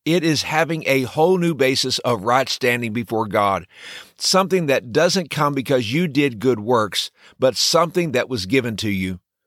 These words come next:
by Jesus. Through salvation, God gives us a new life. Jesus said in John chapter ten, verse ten, "I have come that they may have life and have it to the full."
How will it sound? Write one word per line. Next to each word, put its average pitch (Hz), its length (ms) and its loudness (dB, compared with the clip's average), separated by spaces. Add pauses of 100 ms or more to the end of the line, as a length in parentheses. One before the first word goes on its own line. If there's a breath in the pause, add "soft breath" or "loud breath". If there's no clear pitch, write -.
by 107 160 2
Jesus. 98 580 -2 (520 loud breath)
Through 165 220 2
salvation, 131 800 0
God 139 340 0
gives 139 320 -4
us 131 340 2
a 131 160 0
new 131 320 2
life. 123 520 2 (240)
Jesus 143 360 0
said 151 200 2
in 135 120 -6
John 143 220 0
chapter 147 300 -6
ten, 143 260 -8
verse 135 220 0
ten, 123 260 -2 (340 loud breath)
"I 170 220 2
have 175 240 0
come 110 360 2 (200)
that 101 200 2
they 107 120 2
may 110 180 2
have 127 200 2
life 95 420 0 (420)
and 104 200 -2
have 101 240 2
it 85 160 -6 (260)
to 98 140 -4
the 95 100 -2
full." 90 380 -2